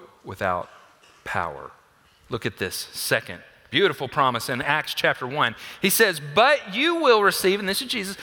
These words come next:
"but you will receive power when the Holy Spirit comes on you." And you will be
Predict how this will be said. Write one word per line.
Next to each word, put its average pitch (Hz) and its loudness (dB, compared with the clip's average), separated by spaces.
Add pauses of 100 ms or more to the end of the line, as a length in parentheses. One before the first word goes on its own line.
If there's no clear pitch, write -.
(160)
"but 220 2
you 277 2
will 320 4
receive 233 2
power 202 2 (340)
when 113 -6
the 98 -2
Holy 220 -8
Spirit 196 -4
comes 180 -4
on 165 -4
you." 131 -8 (680)
And 87 -10
you 120 0 (640)
will 135 2 (280)
be 110 2